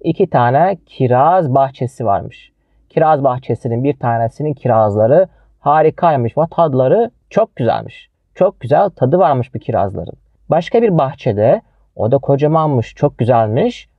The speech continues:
ama bu kirazların tadı hiç de güzel değilmiş. Kötü bir tadı varmış. Ekşiymiş biraz da. O kasabada yaşayan insanlar tabii ki her zaman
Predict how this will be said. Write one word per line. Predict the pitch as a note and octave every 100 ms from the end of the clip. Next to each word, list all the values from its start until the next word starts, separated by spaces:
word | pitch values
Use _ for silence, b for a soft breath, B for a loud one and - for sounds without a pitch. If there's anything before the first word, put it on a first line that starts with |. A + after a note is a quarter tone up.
| _ -
ama | F3+ C3+ D3+ F#3
bu |
kirazların | F3 D#3 C3+ A#2 A#2+ A#2+
tadı | A#2+ F#3+ B2 F#3 B3 _ _ _ _
hiç | G#3 - -
de |
güzel | A#2+ G#2+ C#3 G#3
değilmiş. | B3+ G3+ B2+ B2+ - _ _ -
Kötü | G2+ F3
bir | A3
tadı | - E3 C3
varmış. | F2 C2 - - _ _ _ -
Ekşiymiş | - B2+ - F#3 D#3+ - G#2+
biraz | F#2 E2+
da. | - - _ _ _ -
O | F3
kasabada | A3 - G3+ G3 A#3
yaşayan | F#3+ - D#3 D3 C3
insanlar | F#3+ F#3+ C#3+ B2 A#2 C3+ G#3+ B3 _ -
tabii | F#3 D3+ B2+
ki | D#3
her | D#3 E3+
zaman | C3+ B2+ A#2+ D3 A#3+